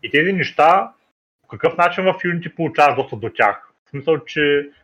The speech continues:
трябва ли да дръпнеш някаква библи-, библиотека от, от, от Unity Store-а? Трябва ли нещо,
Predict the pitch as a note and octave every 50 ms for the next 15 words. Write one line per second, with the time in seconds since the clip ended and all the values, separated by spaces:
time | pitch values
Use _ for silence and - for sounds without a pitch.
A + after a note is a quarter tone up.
0 | _ _ _ _ _ - B2+ B2 C3 C#3 C#3+ C#3 D3 D3 C#3+ C3+ A#2+ C3 B2+ -
1 | C#3 - - - C3 B2+ B2+ - - _ _ - C#3 C3 B2 A#2 A2+ A2+ A#2 A#2+
2 | A#2 A#2 A#2+ - G#2+ A#2 G#2 G#2+ - - C3 - - A#2+ A#2+ - - - A2 -
3 | _ _ _ - A2 - - B2+ A2+ G#2+ A#2+ A2+ - _ - A#2 A2+ A2 A2+ A2+
4 | A2+ A2+ A2+ A#2 - _ _ _ _ _ _ _ _ _ - A#2 A2+ A2+ A2+ C3
5 | B2+ B2 B2+ B2+ B2+ B2+ B2+ B2+ B2 B2 _ _ A#2 A#2 A#2 - - - B2+ B2
6 | B2 B2